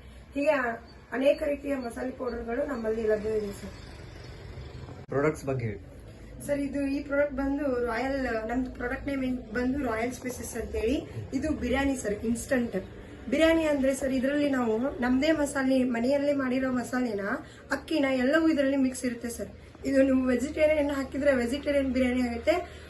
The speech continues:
Speaker 1: ಆ, ಚಿಕನ್ ಹಾಕಿದ್ರೆ ನಾನ್ ವೆಜ್ ಬಿರಿಯಾನಿ ಆಗುತ್ತೆ ಸರ್. ಇದರಲ್ಲಿ ನೀವು ಉಪ್ಪು ಏನೂ ಮಿಕ್ಸ್ ಮಾಡತಕ್ಕಂತಿಲ್ಲ, ಎಲ್ಲ ಇದರಲ್ಲೇ ಇರುತ್ತೆ ಸರ್.
Speaker 2: ಓಕೆ. So ಹೆಂಗೆ, ಆ, ಕುಕಿಂಗ್ ಮಾಡೋದು ಹೇಳಿ?
Speaker 1: ಕುಕಿಂಗ್ ಮಾಡೋದು ಸರ್, ಇದು ಕುಕಿಂಗ್ ಬಂದ್ಬಿಟ್ಟು ಇದರಲ್ಲಿ ನಮ್ದೆಲ್ಲ ಪ್ರಾಡಕ್ಟ್ ಮಿಕ್ಸ್ ಇರುತ್ತೆ ಸರ್.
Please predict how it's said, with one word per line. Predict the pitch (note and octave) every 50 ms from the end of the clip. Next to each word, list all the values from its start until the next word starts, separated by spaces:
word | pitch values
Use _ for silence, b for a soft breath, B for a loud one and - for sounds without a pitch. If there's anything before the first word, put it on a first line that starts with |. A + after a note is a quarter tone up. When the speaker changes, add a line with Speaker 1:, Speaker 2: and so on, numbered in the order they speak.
| - - A#3
Speaker 1:
ಆ, | A3+ A3+ A3+ A3+ A3+
ಚಿಕನ್ | A#3 A#3 - D#4+ D#4 E4 D#4
ಹಾಕಿದ್ರೆ | D#4 D4+ C#4+ B3 C#4+ D4+ D#4 E4 D4
ನಾನ್ | C4 B3 B3 C4
ವೆಜ್ | C#4 C#4 C#4 B3 -
ಬಿರಿಯಾನಿ | C4+ B3 A#3+ A#3+ A#3 A3+ A3+
ಆಗುತ್ತೆ | G#3+ G#3+ A3 - B3 A3
ಸರ್. | - G#3+ G3 G3+ B B B B B
ಇದರಲ್ಲಿ | B3+ D4 D#4 D#4+ D#4+ D#4+
ನೀವು | D4+ D4+ D4 C#4+ C#4+ D4+
ಉಪ್ಪು | D#4 - - - D4 C#4+ C#4 C4+
ಏನೂ | C4 C4+ D4 D#4+ F4 F#4 F#4 E4+
ಮಿಕ್ಸ್ | D4 C#4+ C4 - - C4+
ಮಾಡತಕ್ಕಂತಿಲ್ಲ, | B3 A#3+ B3 B3 - - - - - - - - A3 - C4+ B3+ - B3 A#3+ A3+ A3+ - G3+ A3 C#4 F4+ -
ಎಲ್ಲ | C4 A#3+ C4 D4+
ಇದರಲ್ಲೇ | D#4 C#4+ B3+ B3+ C4 C#4 D#4
ಇರುತ್ತೆ | C#4+ B3+ A#3 - - G#3
ಸರ್. | - - G3 - - - - - - - - - - - - - _ _ - A#2+
Speaker 2:
ಓಕೆ. | A2+ - - - - - G2 G2+ - - - - - - - - -
So | D#3 C#3+
ಹೆಂಗೆ, | A#2+ D#3 E3 F#3+ F3+ F3 D#3+ C#3+ C3+ B2 C#3 C#3+ C3
ಆ, | B2+ B2+ B2 A#2+
ಕುಕಿಂಗ್ | - - D3 C#3+ - E3 D#3
ಮಾಡೋದು | C#3+ B2+ A#2+ G#2
ಹೇಳಿ? | G#2+ G#2 G#2 G#2+
Speaker 1:
ಕುಕಿಂಗ್ | - - C4+ C4 D4+ C#4+ C#4 C4
ಮಾಡೋದು | B3 A3+ A3 G3+
ಸರ್, | F#3+ - G3+ G#3 B3+ C4+ - - - - - - B3+
ಇದು | C4 C#4 -
ಕುಕಿಂಗ್ | - C4 - - D4 D4 C#4+ C#4
ಬಂದ್ಬಿಟ್ಟು | C#4 C4 C4 B3 B3+ B3+ C#4+ D4 C#4 B3 A#3 - - -
ಇದರಲ್ಲಿ | A#3+ C4+ D4 D4 D4+ D4+ D4+
ನಮ್ದೆಲ್ಲ | D4 C#4 C4+ C4+ B3+ C4 C4 C4+ C#4+
ಪ್ರಾಡಕ್ಟ್ | C#4 - C4+ B3 C4 C4 C4 B3+
ಮಿಕ್ಸ್ | B3 B3+ - - B3
ಇರುತ್ತೆ | A#3 A3+ - A3+ G#3+
ಸರ್. | G#3 - A#3 C#4 - B